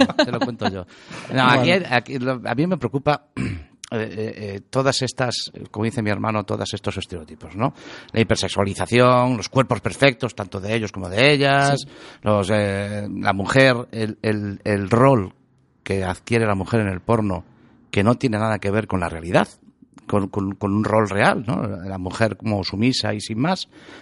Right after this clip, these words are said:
Speaker 1: un mero
Speaker 3: Bueno, en
Speaker 1: objeto.
Speaker 3: ocasiones sí, la que quiere ser sumisa también es su decisión, o sea,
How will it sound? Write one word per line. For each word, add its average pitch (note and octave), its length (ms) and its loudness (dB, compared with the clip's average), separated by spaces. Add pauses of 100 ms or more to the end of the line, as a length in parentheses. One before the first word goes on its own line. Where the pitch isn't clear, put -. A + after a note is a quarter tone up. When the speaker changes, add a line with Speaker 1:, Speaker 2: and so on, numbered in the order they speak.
Speaker 1:
un A#2 140 4
mero A2+ 160 8
Speaker 3:
Bueno, G#2+ 140 4
en D3+ 60 4
Speaker 1:
objeto. D3 160 4
Speaker 3:
ocasiones F3 340 0
sí, B3 100 -2
la C3+ 140 -2
que A#2+ 100 -8
quiere C#3+ 200 -4
ser D3+ 120 -6
sumisa D#3 640 -6
también C#3+ 240 -6
es C3+ 60 -8
su - 100 -6
decisión, C3+ 400 -8
o B2+ 40 -8
sea, B2 280 -8